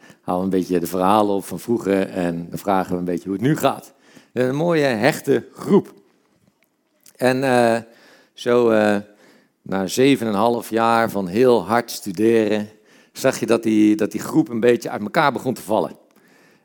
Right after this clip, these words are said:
Eh, en ik, eh, ik had ook al een baan, ik ging werken en de andere mensen, dus iedereen begon een beetje aan, aan het serieuze leven. En, eh, ik werkte toen in Almelo en op een avond kwam ik terug van mijn werk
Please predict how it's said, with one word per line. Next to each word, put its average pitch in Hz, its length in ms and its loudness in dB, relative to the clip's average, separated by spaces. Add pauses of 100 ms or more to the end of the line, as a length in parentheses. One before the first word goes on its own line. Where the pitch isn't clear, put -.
(120)
Eh, 85 420 0 (320)
en 104 280 -8
ik, 98 180 -8
eh, 85 160 -4
ik - 80 -12
had 78 120 -10
ook 101 100 -6
al 110 80 -2
een 95 160 -2
baan, 104 320 2
ik 92 100 -6
ging 78 200 -12
werken 101 640 0
en 78 100 -8
de 85 60 -10
andere 85 240 -10
mensen, 85 440 -8
dus 90 140 -10
iedereen 104 260 -4
begon 98 180 -8
een 95 60 -4
beetje 87 200 -6
aan, 78 180 -8
aan 85 140 -10
het 85 80 -10
serieuze 101 580 0
leven. 98 460 4 (1000)
En, 113 540 0
eh, 98 340 -2
ik 98 80 -10
werkte 120 280 -4
toen 95 160 -8
in 71 160 -14
Almelo 117 520 2
en 104 160 -4
op 110 180 -8
een 95 220 -4 (640)
avond 135 420 0
kwam 120 140 -4
ik 92 120 -6
terug 151 240 -2
van 92 100 -10
mijn 78 120 -6
werk 110 420 0